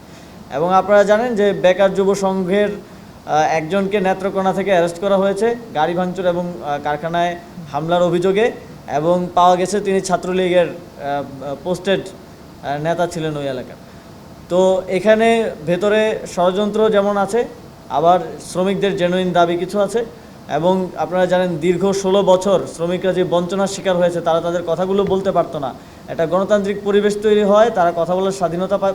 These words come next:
পেয়েছে এবং আমরা সেটাকে সাধুবাদ জানিয়ে একটা রিভিউ কমিটি করেছি। একটা প্রসেসের মাধ্যমে দাবিগুলো আমাদের কাছে আসলে আমরা সেগুলো সমাধান করব। কিন্তু যারা সেখানে বহিরাগত এবং যাদের ইন্ডাস্ট্রিয়াল এরিয়ার সাথে কোনো সম্পর্ক নেই এবং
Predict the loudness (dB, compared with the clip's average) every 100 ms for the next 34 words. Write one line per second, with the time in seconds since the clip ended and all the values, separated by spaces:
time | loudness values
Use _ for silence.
0 | -4 -4 -2 2 2 2 0 -2 -4 -4
1 | -4 -2 0 0 2 0 0 0 -2 -2
2 | -2 0 0 0 -2 -2 -4 -4 -4 -8
3 | -10 -20 -20 -20 -16 -8 -4 -2 0 0
4 | 2 2 2 0 0 -2 -2 -6 0 2
5 | 2 2 4 4 4 0 -2 0 2 0
6 | 0 0 0 -4 -4 -2 -4 -4 -18 -20
7 | -2 2 4 2 2 2 2 2 -2 -2
8 | 0 2 4 4 2 0 -12 -20 -20 -8
9 | -6 0 2 2 2 0 -6 -18 -18 -6
10 | 0 6 6 6 4 4 2 2 0 -4
11 | -10 -14 -16 -18 -16 -6 -4 0 0 0
12 | -2 0 0 0 0 -4 -4 -4 2 2
13 | 4 0 0 0 0 -2 -2